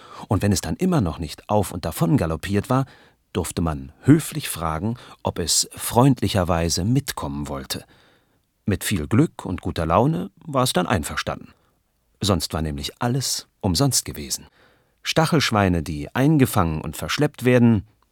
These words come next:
geben nur saure Milch. Und die macht kein bisschen stark. Zwilla wusste das alles. Trotzdem ließ sie nicht locker und bettelte: „Bitte, Papa, ein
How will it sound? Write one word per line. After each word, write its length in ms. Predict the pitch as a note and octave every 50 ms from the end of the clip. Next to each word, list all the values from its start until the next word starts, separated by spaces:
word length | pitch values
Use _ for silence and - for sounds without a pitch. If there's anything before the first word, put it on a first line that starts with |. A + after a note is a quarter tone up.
| _ -
geben 320 | G2+ F2 D2+ D#2 D#2 E2
nur 340 | G2 B2 B2+ B2 A#2 A2 G#2 - _ _ _ _ _ _ _
saure 460 | - - - F#2 G3 D#2+ D2 D2 C#2+
Milch. 400 | C#2 D2 C#2+ - - - - _ _ _ _ _ _ _ _ -
Und 260 | - - D2+ - -
die 100 | G2+ A2
macht 320 | F#2 E2+ D#2 - - -
kein 280 | - - G2+ F2 F#2 F2
bisschen 360 | - E2 - - - - -
stark. 460 | - - - - - - - - - _ _ _ _ _ _ _ _ _ _ _ _ _ _ _ _ _ _ _ _ _ _ _ _ _
Zwilla 400 | - - - A2 F2 D#2 C#2+ -
wusste 280 | C#3 C#3 - - -
das 180 | D2+ D#2 - -
alles. 420 | - D#2 D2+ - - - - - _ _ _ _ _ _ _ _ _ _ _ _ _ _ _ - - -
Trotzdem 420 | - E3 - - - F#3 D3 A#2+
ließ 140 | G#2 G2 -
sie 100 | - D2+
nicht 240 | C#2+ - - - -
locker 300 | A2 B2 - - A#2+ -
und 160 | F2 - -
bettelte: 480 | G2 - - F#2+ - - G2+ E2+ D2 _ - - _ _ _ _ _ _ _ _ _ _ _ -
„Bitte, 380 | C3 B2 - - - - E2+ D2+
Papa, 640 | - - E2 C#2+ - - - A#1 A#1+ - - - _ _ _ _ _ -
ein 220 | - D3+ D3+ B2